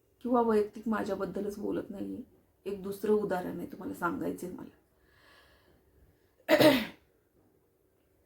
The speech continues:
मुलींची अडचण होते, का होते तुम्हाला बहिणींची अडचण? बरं, ते अशा पण नसतात की खूप काही मागतात, खूप काही घेऊन जातात.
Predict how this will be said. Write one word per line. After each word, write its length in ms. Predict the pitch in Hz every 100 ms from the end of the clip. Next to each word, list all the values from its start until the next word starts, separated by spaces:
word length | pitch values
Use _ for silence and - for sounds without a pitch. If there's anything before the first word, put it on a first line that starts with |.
| -
मुलींची 480 | 208 220 302 359
अडचण 360 | 370 285 - 247
होते, 460 | 233 220 185 180 - -
का 100 | 339
होते 400 | 311 254 214 208
तुम्हाला 280 | 202 190 196
बहिणींची 460 | 220 196 185 -
अडचण? 400 | 190 - - 226 254 _ _ _ _ _ _ _ _ -
बरं, 200 | 202 226
ते 140 | 233 277
अशा 300 | 233 226 254
पण 160 | 285
नसतात 380 | 285 262 - 247 -
की 60 | 240 -
खूप 200 | 233 -
काही 160 | 220
मागतात, 460 | 214 208 - - 196 190 - _ -
खूप 160 | 214
काही 180 | - 208
घेऊन 340 | 208 208 208 214
जातात. 360 | 214 208 -